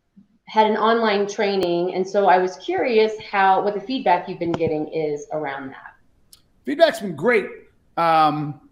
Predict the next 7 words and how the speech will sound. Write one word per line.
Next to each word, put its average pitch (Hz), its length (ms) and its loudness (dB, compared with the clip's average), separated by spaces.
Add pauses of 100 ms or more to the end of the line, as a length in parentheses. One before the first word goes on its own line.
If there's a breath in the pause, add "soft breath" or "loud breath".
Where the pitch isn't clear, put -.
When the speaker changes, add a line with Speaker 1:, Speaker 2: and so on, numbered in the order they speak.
(640)
Speaker 2:
it's 208 160 0
been 214 120 -2
great. 196 320 4
People 208 260 -2
absolutely 202 500 2
love 175 180 0
it. - 120 -14